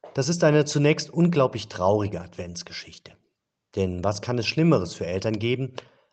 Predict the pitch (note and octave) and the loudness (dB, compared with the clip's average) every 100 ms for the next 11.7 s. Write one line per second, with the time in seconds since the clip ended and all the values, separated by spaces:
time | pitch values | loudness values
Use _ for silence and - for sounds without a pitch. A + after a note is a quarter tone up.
0 | - A2+ A2+ C3+ B2+ A2 G#2 A#2+ A#2 B2 | -10 -4 0 2 2 2 0 -6 -6 -10
1 | - - B2+ - E2+ D2 D#2+ D#2+ D#2 _ | -10 -10 -10 -10 -16 -16 -20 -20 _ _
2 | _ _ _ _ - _ G2+ G2+ G#2+ A#2 | _ _ _ _ -20 _ -8 2 0 0
3 | - G2+ G2+ G2 C#3+ - C#3 C3+ A2+ G2 | -8 -2 0 2 -2 -2 -6 -6 -4 -4
4 | C3+ D3+ - D3 G#2+ G#2 G2 G#2+ A2+ C3 | -2 -2 -2 -8 -6 -6 -6 0 0 0
5 | C3+ - _ - D3 C#3 C3+ B2 E2+ D2 | -6 -20 _ -4 0 0 -2 -4 -4 -8
6 | E2+ - - - - - - _ _ _ | -14 -16 -20 -18 -18 -18 -20 _ _ _
7 | _ _ _ - - G#2+ B2+ C3 - - | _ _ _ -10 -2 2 2 2 -4 -10
8 | F#2+ G2 F#2+ F#2+ A#2 C3 A#2+ A#2 A#2+ - | -10 -8 -2 0 0 0 2 2 2 -2
9 | - - _ A2 A2+ G2+ A#2 D3 C#3+ - | -20 -20 _ -2 0 2 2 0 0 -4
10 | F2 F2+ G#2+ - E2 F2 E2+ F2+ G#2+ - | -2 0 0 -6 -8 -6 -6 -6 -8 -8
11 | F2 E2+ - - - - _ | -10 -12 -16 -20 -20 -20 _